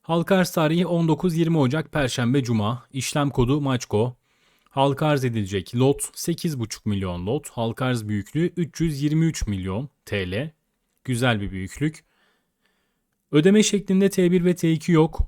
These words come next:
Halka arz fiyatı otuz sekiz T L. Aracı kurum Info Yatırım Menkul Değerler. Halka arz iskontosu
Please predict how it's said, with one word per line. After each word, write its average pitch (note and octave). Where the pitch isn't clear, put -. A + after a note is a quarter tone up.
Halka B2+
arz D#3+
fiyatı C#3+
otuz C#3+
sekiz C3+
T G2
L. D3+
Aracı C3
kurum C3+
Info C3
Yatırım B2
Menkul A#2+
Değerler. G#2+
Halka A2+
arz F2+
iskontosu B2+